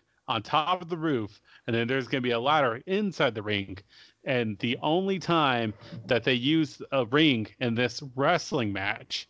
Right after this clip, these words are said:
is when they go climb up the ladder to get the briefcase. So, you know, but, uh, you know, Otis, uh, he, he had won the men's title, and then, um, I, I mean, you might have to fill me in, but he did,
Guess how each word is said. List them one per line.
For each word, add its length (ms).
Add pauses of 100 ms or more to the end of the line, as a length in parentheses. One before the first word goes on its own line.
(380)
is 220
when 220
they 140
go 420 (100)
climb 320
up 140
the 100
ladder 340 (640)
to 140
get 240
the 80
briefcase. 640 (1000)
So, 320 (420)
you 100
know, 260
but, 480 (420)
uh, 460 (720)
you 80
know, 240 (540)
Otis, 500
uh, 320 (240)
he, 280 (160)
he 120
had 180
won 200
the 80
men's 280
title, 480
and 220
then, 260
um, 520 (760)
I, 960
I 80
mean, 160
you 120
might 180
have 160
to 80
fill 220
me 180
in, 140
but 140
he 100
did, 260